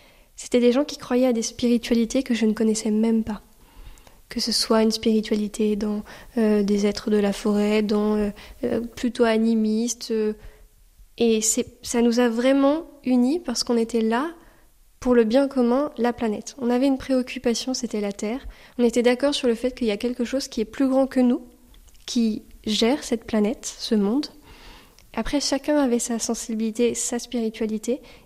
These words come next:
et on respectait. Mais on était tous là pour une même, un même, une même volonté, et c'est, c'est l'un des meilleurs souvenirs que je garde.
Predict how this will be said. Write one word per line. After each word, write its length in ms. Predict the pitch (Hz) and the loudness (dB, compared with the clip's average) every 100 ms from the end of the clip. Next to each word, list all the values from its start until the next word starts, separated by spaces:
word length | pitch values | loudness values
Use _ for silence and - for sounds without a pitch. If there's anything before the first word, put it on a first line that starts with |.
| - | 0
et 100 | 233 | 4
on 100 | 233 | 4
respectait. 600 | 233 233 - 220 233 302 - _ _ - _ - | 4 -2 -4 -8 -6 -8 -12 _ _ -20 _ 2
Mais 140 | 240 247 | 6 8
on 80 | |
était 180 | 240 247 | 6 4
tous 340 | 247 - - 294 | -4 -6 -2 0
là 120 | 285 | 0
pour 280 | 269 233 220 | 0 0 2
une 360 | 220 226 233 | 2 2 4
même, 200 | 247 277 269 | 4 2 0
un 140 | 226 | 0
même, 480 | 226 269 285 277 262 254 | 2 4 4 2 0 2
une 140 | 247 | 4
même 200 | 285 285 | 6 6
volonté, 540 | 269 262 240 262 311 - - - - - | 6 4 4 2 -2 -6 -20 -20 -20 -16
et 100 | - | -6
c'est, 260 | 226 247 - | 0 0 0
c'est 240 | - - 247 | -4 2 4
l'un 160 | 302 | 4
des 140 | 269 240 | 4 4
meilleurs 420 | 247 285 277 277 | 4 4 4 2
souvenirs 380 | 269 247 247 247 | -2 0 0 -2
que 140 | 240 | -6
je 80 | 214 | -4
garde. 300 | 202 202 | -6 -10